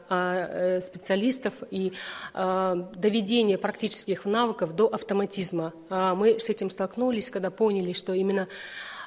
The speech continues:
а, все стационары, а, все родильные дома должны быть готовы к оказанию экстренной помощи. Знаете, что акушерство и гинекология — это девяносто процентов экстренной, э, ситуации, и, э, каждая минута, она драгоценна для спасения жизни.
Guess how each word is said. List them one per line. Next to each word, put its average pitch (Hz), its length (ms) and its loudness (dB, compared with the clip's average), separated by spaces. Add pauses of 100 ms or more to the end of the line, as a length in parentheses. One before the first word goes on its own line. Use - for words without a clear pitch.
а, 185 500 -2
все - 280 4
стационары, 208 760 2
а, 180 400 0
все 214 180 4
родильные 202 420 4
дома 202 260 2
должны 196 260 2
быть 196 160 2
готовы 202 380 2
к 170 100 -4
оказанию 185 460 0
экстренной 170 340 -2
помощи. 170 420 -4
Знаете, 196 320 0
что 196 180 0
акушерство 240 460 -2
и - 20 -10
гинекология — 185 600 -2
это 180 120 -6
девяносто 190 440 -2
процентов 185 560 -6
экстренной, 196 480 -2 (440)
э, 180 220 0
ситуации, 202 600 0
и, 190 280 -2 (360)
э, 180 420 -2
каждая 196 360 4
минута, 190 560 2
она 185 180 0
драгоценна 180 640 0
для 180 400 -2
спасения 180 440 -2
жизни. 165 460 -4